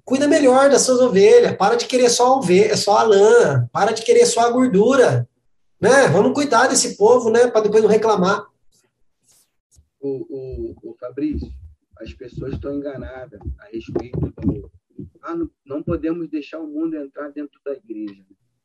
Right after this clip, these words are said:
Speaker 2: E aí a gente aponta, "Ah, é a música, é o, é o funk que o cara canta que é gospel, ah, é o reggae, é o pagode, ah, é o não sei o quê." Cara,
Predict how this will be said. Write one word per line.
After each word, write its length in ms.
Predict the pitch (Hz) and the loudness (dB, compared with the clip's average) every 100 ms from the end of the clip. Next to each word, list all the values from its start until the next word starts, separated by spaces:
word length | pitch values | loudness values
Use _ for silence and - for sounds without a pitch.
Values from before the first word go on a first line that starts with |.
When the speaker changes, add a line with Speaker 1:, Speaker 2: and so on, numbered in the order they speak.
| _ _ - | _ _ -16
Speaker 2:
E 100 | 117 | -12
aí 180 | 127 143 | -6 -6
a 60 | |
gente 340 | 135 143 139 147 | -6 -8 -10 -14
aponta, 680 | - - 120 110 - - _ _ _ _ _ _ | -14 -18 -14 -14 -14 -20 _ _ _ _ _ _
"Ah, 260 | 143 147 131 | -14 -12 -8
é 100 | 123 | -8
a 120 | 127 | -10
música, 760 | 131 131 147 165 151 - 113 - _ _ | -10 0 2 2 0 -14 -18 -18 _ _
é 80 | 107 | -10
o, 240 | 110 104 | -10 -10
é 80 | 107 | -10
o 80 | 110 | -12
funk 580 | - - 143 151 135 - | -10 -4 -2 -2 -8 -18
que 100 | - | -20
o 60 | |
cara 240 | - - - | -14 -12 -12
canta 300 | - 113 - | -12 -14 -12
que 80 | 113 | -14
é 40 | |
gospel, 680 | 107 113 139 135 - _ - _ _ _ _ _ | -8 -2 -2 -2 -10 _ -20 _ _ _ _ _
ah, 100 | 139 147 | -6 -2
é 60 | |
o 80 | 131 | -2
reggae, 720 | 127 135 147 135 113 110 107 | 0 -2 0 -4 -8 -12 -8
é 60 | 110 | -8
o 100 | 117 | -8
pagode, 960 | 135 113 107 120 135 127 104 101 98 _ _ _ _ _ | -10 -10 -8 -2 -2 -2 -10 -14 -16 _ _ _ _ _
ah, 260 | 127 139 135 | -8 -6 -6
é 220 | 131 127 | -6 -6
o 100 | 127 | -8
não 140 | 131 | -10
sei 220 | 131 131 120 | -10 -10 -10
o 40 | |
quê." 400 | _ 131 139 139 | _ -6 -6 -4
Cara, 300 | 143 131 110 | -6 -6 -8